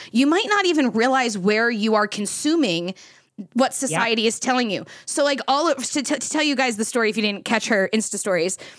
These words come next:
Speaker 1: um, on this truck, there was desserts and everything that said cheat day. Like, it's a cheat day. And then there was, like, different, and I think it was, I mean, you can speak to the details of it, but there was, like, fr-, food and stuff on there, right?
Speaker 2: Mm-hmm, mm-hmm.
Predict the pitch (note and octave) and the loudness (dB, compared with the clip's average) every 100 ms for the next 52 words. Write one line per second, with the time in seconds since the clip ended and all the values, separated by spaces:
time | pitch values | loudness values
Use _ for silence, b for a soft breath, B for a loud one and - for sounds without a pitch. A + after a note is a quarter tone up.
0 | B - B3 A#3+ A3+ B3+ B3 - - D#4 | B -2 0 0 0 0 0 -2 -2 2
1 | C#4 A3 - A3 A#3 A3+ A3+ G#3+ G#3+ G3+ | 2 0 -4 0 2 2 2 2 0 -4
2 | - F#3 A3 G#3+ C#4+ A3+ A3+ G#3 G3+ G3 | -8 -2 0 0 -2 -2 -2 0 0 0
3 | G3 G3 G3 B B - A3+ - B3 G#3+ | 0 0 -4 B B -2 -2 -2 -2 -2
4 | - - D#4 G#3 G#3 E3 C#3 F3 - _ | -4 -4 -4 0 0 2 0 -4 -6 _
5 | _ _ _ _ A3 G#3+ B3+ C4+ - D4+ | _ _ _ _ -2 2 0 0 -2 -2
6 | - A3+ F#3 D3+ C#3+ D#3+ b b b _ | 0 2 2 0 -2 -4 b b b _
7 | - B3+ B3+ B3+ C4 - - B3+ B3 B3+ | 0 2 2 2 0 -4 -2 2 2 0
8 | A#3 C#4 C#4 C#4 B3 C#4+ - C#4+ F#4 A4+ | 0 0 0 0 2 0 2 0 2 2
9 | C#4 B3+ - C4+ B3+ C4 A3 - A#3 G#3+ | 2 2 2 2 2 0 0 -2 -2 0
10 | A3+ F#3+ G3 G#3 G#3 F3+ G3 G3+ C4 D4+ | 0 0 0 0 2 2 0 0 0 2
11 | B3+ - - - B3+ - F4 G4 D4 G#3+ | 0 -2 -6 -2 -2 0 2 2 2 0
12 | - F#3+ - B3+ D4+ G3 D#3+ F3+ A#3+ E4 | 0 0 2 2 2 0 0 2 2 0
13 | - D#4 - - G#3 A3+ B3 G3 A3+ | 0 0 -2 0 4 4 4 4 4